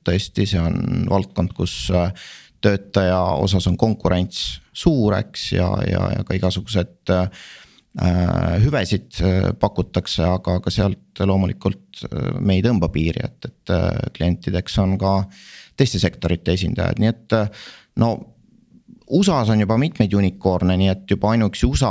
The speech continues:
pealt on võimalik investoritele, eks, äh, nii-öelda, äh, head meelt pakkuda, eks, aga, aga nii-öelda Euroopa, Aasia turg on veel suhteliselt killustunud, siin unicorn'e ei ole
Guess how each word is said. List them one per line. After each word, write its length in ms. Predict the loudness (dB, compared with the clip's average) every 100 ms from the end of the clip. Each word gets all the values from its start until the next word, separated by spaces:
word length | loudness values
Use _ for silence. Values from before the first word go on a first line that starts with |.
| 0
pealt 420 | 0 0 -4 -2
on 140 | 0 2
võimalik 460 | 2 0 -2 -4
investoritele, 840 | -2 -2 -2 -2 -2 -2 0 2 0 0 -2 -8
eks, 160 | -6 -2 0
äh, 560 | -2 -2 -4 -6 -10 -14 -20 -8 -2
nii-öelda, 380 | 0 0 0 -2
äh, 880 | -2 -6 -18 -18 -18 -20 -16 -4 0 2
head 240 | 2 2
meelt 160 | 0 0
pakkuda, 400 | -4 -2 -2 -2
eks, 180 | -4 -2 0
aga, 280 | 0 0 0 0 -2 -2
aga 200 | -2 0 0 0 2
nii-öelda 300 | 2 2 2
Euroopa, 460 | 2 0 -2 0 2
Aasia 220 | 2 0 2
turg 360 | 2 2 0 0
on 100 | 2
veel 200 | 0 0
suhteliselt 340 | 0 -2 -4
killustunud, 640 | 0 2 0 0 2 2 2
siin 200 | 2 2
unicorn'e 480 | 0 0 0 2 2
ei 40 |
ole 200 | 2